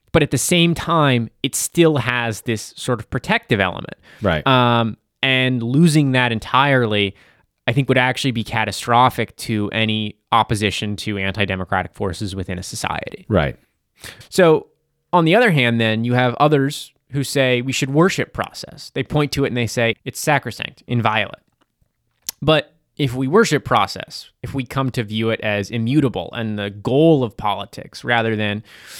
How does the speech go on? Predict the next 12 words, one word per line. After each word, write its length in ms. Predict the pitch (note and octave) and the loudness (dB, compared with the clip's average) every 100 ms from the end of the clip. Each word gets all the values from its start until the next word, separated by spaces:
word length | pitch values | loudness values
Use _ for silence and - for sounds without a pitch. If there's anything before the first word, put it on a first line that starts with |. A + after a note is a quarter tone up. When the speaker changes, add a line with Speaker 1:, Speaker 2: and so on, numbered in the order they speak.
| - - _ | -20 -20 _
Speaker 1:
say, 200 | - A2 | 0 2
a 40 | A2 | 2
useful 440 | C3+ D3+ - C#3 | 4 4 2 -2
means 380 | B2+ C3 C3 A2+ | 0 0 0 -2
of 80 | A2 | -4
achieving 420 | - A2+ G#2+ A2 | -6 -4 -4 0
other 220 | D#3+ F3 | 2 2
political 420 | C3+ B2+ A#2 A2+ | 0 -4 -4 -4
goals, 500 | G#2 G2+ G#2 G2+ G2+ - - _ | -2 0 0 -2 -6 -16 -20 _
we 160 | C#3+ D#3+ | -2 -2
can 160 | D#3+ | -2
become 420 | D3+ - A#2+ A2+ | -4 -2 -4 -4